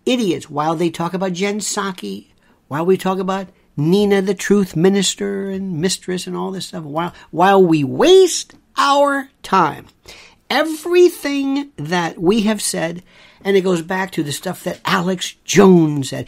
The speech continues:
and all the crazy people. Naomi Wolf had did a wonderful piece. I tweeted it with, uh, with Steve Bannon.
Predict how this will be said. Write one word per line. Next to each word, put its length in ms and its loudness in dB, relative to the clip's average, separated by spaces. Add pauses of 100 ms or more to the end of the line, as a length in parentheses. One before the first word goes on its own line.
(120)
and 140 -2
all 240 -6
the 300 -12
crazy 1160 -18
people. 560 -20 (920)
Naomi 540 2
Wolf 680 -2
had 180 -8
did 140 0
a 60 -2
wonderful 960 -8
piece. 600 -10
I 180 -6
tweeted 400 -8
it 100 -14
with, 320 -4
uh, 260 -8
with 140 -4
Steve 340 -4
Bannon. 520 0